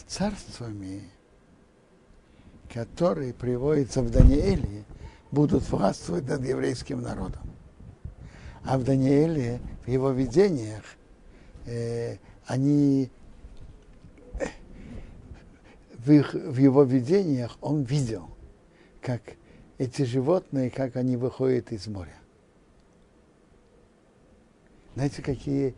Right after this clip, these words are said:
четыре зверя? Четыре, которые бу-, четыре народа, царства, которые будут царствовать над еврейским, властвовать над еврейским народом. Вы знаете, какие?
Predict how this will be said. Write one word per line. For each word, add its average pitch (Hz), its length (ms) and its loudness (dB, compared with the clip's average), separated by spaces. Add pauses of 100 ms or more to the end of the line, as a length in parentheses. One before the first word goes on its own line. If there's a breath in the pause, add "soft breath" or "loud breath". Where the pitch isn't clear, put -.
(120)
четыре 123 540 -4 (200)
зверя? 120 540 -2 (600 soft breath)
Четыре, - 380 -4 (200)
которые 131 360 -2
бу-, 120 220 0 (180)
четыре 139 360 4
народа, 127 560 4 (200 loud breath)
царства, 139 480 6
которые 127 400 4
будут 131 220 2
царствовать 135 460 -4
над 127 120 -6
еврейским, 120 420 -8 (220 loud breath)
властвовать 139 440 -2
над 127 120 -4
еврейским 127 420 -4
народом. 120 300 -6
Вы 110 80 -8
знаете, 151 320 -10
какие? 190 400 -6